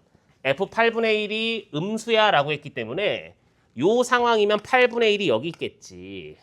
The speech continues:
탈락. 그래서 P가 얼마? 이라고 얘들아. 납득이 됐습니까? 근데 지금 제가 구하는 게 뭘 구하는 거냐면은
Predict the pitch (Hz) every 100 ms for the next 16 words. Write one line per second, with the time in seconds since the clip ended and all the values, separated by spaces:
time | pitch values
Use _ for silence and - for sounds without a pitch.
0 | _ _ - 185 135 80 82 - _ _
1 | - _ _ _ _ _ _ _ - -
2 | - 220 220 107 98 165 220 - - 147
3 | 202 104 82 - - - _ _ _ _
4 | _ _ _ _ _ _ _ _ _ _
5 | _ _ - _ _ 143 165 156 147 170
6 | 151 165 190 214 _ 165 175 - 180 220
7 | 214 214 - 170 214 220 202 117 175 220
8 | 214 220 202 175 160 151 170 233 170 80